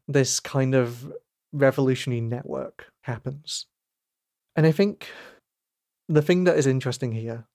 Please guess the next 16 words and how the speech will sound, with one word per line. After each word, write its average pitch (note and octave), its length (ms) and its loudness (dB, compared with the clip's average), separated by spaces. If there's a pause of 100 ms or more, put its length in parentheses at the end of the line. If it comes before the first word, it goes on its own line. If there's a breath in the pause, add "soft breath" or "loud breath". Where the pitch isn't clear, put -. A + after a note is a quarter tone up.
(340)
is C#3 560 2
it D#3 140 -2
very D#3 380 4
quickly A#2+ 640 -4
moves C3 480 -2
from A#2 520 -4 (1160)
this C#3+ 200 2
kind C#3 360 0
of C3 160 0
planning C#3+ 520 0
meeting E3+ 460 -2 (280)
that C3+ 140 4
it C3 140 -2
was B2+ 140 0
billed B2+ 340 -2
as - 380 -4